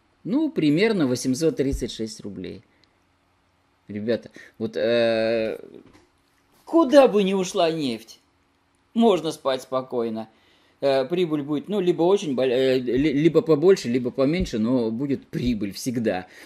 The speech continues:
Вот, э, почему здесь такого нет? Но, э, пока нет, потому что я этого не делаю, потому что это уменьшит, э, всю планку. Пока нефть повышается, я здесь буду держать, потом я, э, э, буду,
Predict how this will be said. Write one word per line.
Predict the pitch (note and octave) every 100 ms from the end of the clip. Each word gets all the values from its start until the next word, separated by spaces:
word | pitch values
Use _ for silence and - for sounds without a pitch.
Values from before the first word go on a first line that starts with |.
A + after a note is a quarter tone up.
| -
Вот, | C3+ C#3 B2 G#2+
э, | A#2+ A#2 A#2+
почему | A2+ C#3 F3 F3+
здесь | C#3+ D#3+ B3
такого | - D#3 D3+ B2
нет? | A#2+ B2 G#2+ - - -
Но, | D#3 A#3+ A#3+
э, | C3+ C#3 C3 G2+ -
пока | C4 C4+ A#2+
нет, | A2 A#2 A2 -
потому | A#2+ B2 D3+
что | F#3+ -
я | A#2 C#3 D#3
этого | A#2+ A#2+ A#2
не | B2 C#3
делаю, | F#3+ F#3+ C#3
потому | - A#2+ C3+
что | C3
это | - C3+ C3
уменьшит, | A#2 B2+ D3 A#2+ -
э, | G#2 G#2+ E2+ -
всю | - C#3+
планку. | - G#2+ G2+ G2 G2+ - - _
Пока | B2+ B2+ D#3 A#2+
нефть | A2+ C3 A#2 -
повышается, | A#2+ A#2 B2+ F3 F3+ E3+ A#2+
я | G2 C2 A2+
здесь | A2 A2+
буду | A2+ A#2
держать, | A2+ C3 F3+ -
потом | G#2 - D3+
я, | G2+ A#2 - - _ -
э, |
э, | A2 G#2 G2+ G2 G2 G2 F#2+ G2 - F#2+ - A2 -
буду, | G#2 A#2 A#2